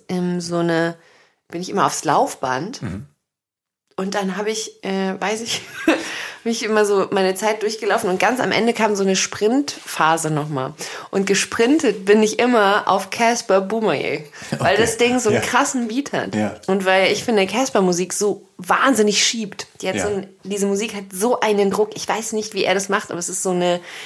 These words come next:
Speaker 1: irgendwas da drin. Selbst in den langsamen Dingern schiebt immer irgendwas krass nach vorne.
Speaker 2: Mhm.
Speaker 1: Und, äh, da bin ich zugesprintet. Und da habe ich wirklich immer danach was gekotzt, weil das sind irgendwie vierzehn K M H oder so. Ich habe sehr kurz Beine. <laughs> Ich bin wirklich,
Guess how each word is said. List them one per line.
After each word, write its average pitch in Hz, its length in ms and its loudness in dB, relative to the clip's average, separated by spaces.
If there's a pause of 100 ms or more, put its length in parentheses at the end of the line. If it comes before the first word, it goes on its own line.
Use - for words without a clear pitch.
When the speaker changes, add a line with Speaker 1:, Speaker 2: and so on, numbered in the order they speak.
(160)
Speaker 1:
irgendwas 214 380 4
da 190 100 2
drin. 185 180 2
Selbst 190 220 0
in 202 60 -2
den 190 160 2
langsamen 190 380 2
Dingern 180 280 0
schiebt - 560 -8
immer 202 240 -4
irgendwas 180 340 -4
krass 190 200 -10
nach 180 140 -10
vorne. 175 440 -4
Speaker 2:
Mhm. 104 260 -6 (100)
Speaker 1:
Und, 196 420 2
äh, 180 140 4
da 180 180 4
bin 214 120 4
ich 214 120 -2
zugesprintet. 185 760 0 (140)
Und 185 120 4
da 185 80 4
habe 214 120 4
ich 202 80 -2
wirklich 202 200 -2
immer 185 160 6
danach 160 360 2
was 170 160 0
gekotzt, 151 400 -2
weil 165 100 2
das 175 180 2
sind 208 120 2
irgendwie 185 220 2
vierzehn 202 360 0
K 185 200 2
M 165 140 0
H 196 140 4
oder 196 140 4
so. 196 100 4
Ich 190 160 0
habe 185 120 -2
sehr 196 180 2
kurz 208 260 0
Beine. - 480 4
<laughs> - 80 0
Ich - 240 0
bin 370 100 6 (140)
wirklich, 254 340 0